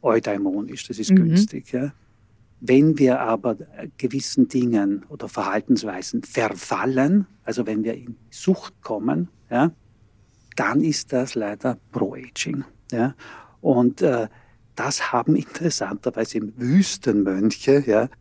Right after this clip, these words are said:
Speaker 1: zweihundert nach Christus, haben sich damit intensiv beschäftigt und haben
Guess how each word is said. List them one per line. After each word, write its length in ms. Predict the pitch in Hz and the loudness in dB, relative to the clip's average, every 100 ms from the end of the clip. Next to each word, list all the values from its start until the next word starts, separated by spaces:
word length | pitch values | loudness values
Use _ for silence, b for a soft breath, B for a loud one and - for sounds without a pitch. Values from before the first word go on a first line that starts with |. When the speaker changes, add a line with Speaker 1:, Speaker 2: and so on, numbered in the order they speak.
| _ - | _ -6
Speaker 1:
zweihundert 680 | - 110 120 131 117 113 | 0 2 4 2 2 2
nach 140 | 120 104 _ - | -2 -4 _ -2
Christus, 560 | 117 - - 139 - | -2 -2 -2 -2 0
haben 140 | 135 131 | -4 -4
sich 240 | 139 - - | -10 -12 -8
damit 300 | 123 117 - | -4 -4 -2
intensiv 640 | 160 147 123 - 120 - | -4 -2 -4 -2 -4 -2
beschäftigt 680 | 117 - 110 - - 139 131 | -4 -4 -6 -6 -6 -2 -2
und 120 | 107 | 0
haben 200 | 107 | -2